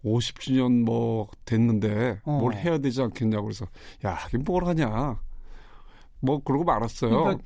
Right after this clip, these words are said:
Speaker 2: 올해가 오십 주년 되는 해라는 걸 전혀 의식을 못 하셨어요?
Speaker 1: 의식 못 했죠.
Speaker 2: 어.
Speaker 1: 네. 그 세월 지나가는 거에 대해서 제가 의식을 좀 사실 안 하고 살았거든요.
Speaker 2: 일부러라도.
Speaker 1: 그리고 또 뭐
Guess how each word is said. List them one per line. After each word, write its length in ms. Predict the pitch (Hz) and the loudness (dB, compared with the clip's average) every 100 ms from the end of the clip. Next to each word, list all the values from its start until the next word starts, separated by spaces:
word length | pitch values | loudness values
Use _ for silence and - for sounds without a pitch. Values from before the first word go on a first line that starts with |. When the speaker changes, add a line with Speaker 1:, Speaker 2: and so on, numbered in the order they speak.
| - | -12
Speaker 2:
올해가 420 | - 170 185 185 170 | -6 -2 0 0 0
오십 320 | 160 160 - | 0 -2 -2
주년 180 | 185 170 | 0 2
되는 260 | 151 170 | 0 0
해라는 320 | 160 175 165 160 | -2 -2 -2 0
걸 240 | 185 156 - - | -2 -2 -10 -6
전혀 280 | 143 175 | 0 2
의식을 320 | 190 165 165 175 | 2 0 -2 -2
못 220 | 151 147 | -2 -2
하셨어요? 180 | 139 170 | 2 4
Speaker 1:
의식 240 | 170 170 | 4 2
못 220 | 127 - | 0 -2
했죠. 280 | 101 - 101 | -10 -6 -4
Speaker 2:
어. 880 | 123 135 139 147 101 95 113 101 92 | -4 -4 -6 -4 -2 -2 -4 -10 -14
Speaker 1:
네. 60 | 92 - - - - - | -16 -18 -20 -18 -18 -14
그 720 | - 135 131 135 131 131 127 123 - _ - | -2 0 2 2 2 2 0 -2 -10 _ -20
세월 320 | - - 214 180 | -8 0 2 2
지나가는 420 | 180 165 151 139 | 2 4 4 2
거에 180 | 139 127 | 2 2
대해서 300 | 113 110 165 | 0 0 0
제가 260 | 143 170 - - | 0 0 -4 0
의식을 400 | 131 120 151 165 | 2 2 0 0
좀 120 | 151 | -2
사실 280 | - 127 151 | -4 -4 -2
안 200 | 117 98 | -2 -2
하고 160 | 110 113 | -2 -2
살았거든요. 540 | 117 117 - 110 113 | -2 -2 -2 0 0
Speaker 2:
일부러라도. 580 | 107 131 147 - 113 120 - | 2 2 2 0 -4 -6 -2
Speaker 1:
그리고 240 | 127 131 | 0 2
또 100 | 131 | 2
뭐 280 | 135 127 123 | 2 2 0